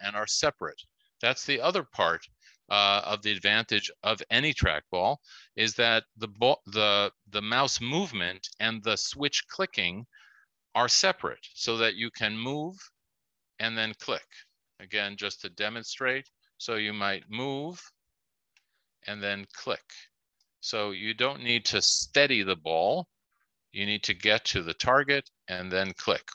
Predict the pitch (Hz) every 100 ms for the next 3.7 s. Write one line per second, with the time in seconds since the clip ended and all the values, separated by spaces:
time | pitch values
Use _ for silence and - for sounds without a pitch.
0 | - 90 85 82 85 87 82 - 85 98
1 | 104 117 135 - - 69 - 76 76 80
2 | 82 87 90 - - - - - 90 85
3 | 123 107 92 87 - 85